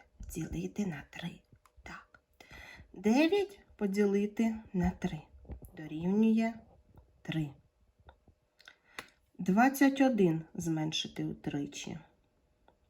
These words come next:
Двадцять один поділити на три — сім.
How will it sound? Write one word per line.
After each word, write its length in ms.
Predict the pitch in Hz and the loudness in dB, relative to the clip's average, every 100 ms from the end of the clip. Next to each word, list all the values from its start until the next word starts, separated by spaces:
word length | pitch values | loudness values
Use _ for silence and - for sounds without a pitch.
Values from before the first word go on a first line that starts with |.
| - | -10
Двадцять 400 | 165 160 - - | -6 -6 -4 -6
один 240 | 160 156 | -4 -4
поділити 460 | 156 156 156 156 175 | -6 -8 -8 -4 -2
на 120 | 190 | -2
три — 300 | - 294 403 - _ _ _ _ - _ _ | 0 0 0 -4 _ _ _ _ -20 _ _
сім. 540 | - - - 143 135 | -14 -10 -6 -6 -6